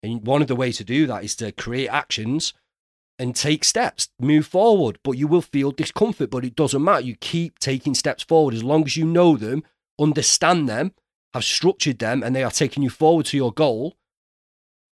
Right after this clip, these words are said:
Make the moves forward. If you experience failure, it's a lesson. Learn from the lesson, adjust it, and then keep moving forward. This is strength, this is resilience, this is grit, this is determination. That whole process embodies those words,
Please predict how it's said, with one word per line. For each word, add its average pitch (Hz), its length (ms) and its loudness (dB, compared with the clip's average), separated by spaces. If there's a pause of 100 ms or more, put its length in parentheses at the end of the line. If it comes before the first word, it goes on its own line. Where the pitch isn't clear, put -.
(800)
Make 123 200 -4
the 127 60 -4
moves 127 200 0
forward. 117 400 -4 (420)
If - 100 -14
you 123 80 -6
experience 151 500 0
failure, 139 560 0 (200)
it's - 120 -6
a 113 60 -6
lesson. 113 600 -4
Learn 131 240 0
from 123 160 -2
the 110 100 -4
lesson, 113 380 -4 (300)
adjust 123 420 -4
it, 143 220 -2 (360)
and 110 140 -4
then 110 80 -2
keep 107 200 -6
moving 101 260 -6
forward. 107 460 -6 (480)
This 120 160 -4
is 127 80 0
strength, 151 420 2
this 127 160 -6
is 110 100 -6
resilience, 117 540 -2
this 113 160 -6
is 113 100 -4
grit, 156 260 0
this - 120 -10
is - 40 -14
determination. 123 800 -2
That 117 140 -8
whole 139 160 -2
process 151 520 -2 (460)
embodies 143 480 2
those 117 220 -2
words, 135 520 0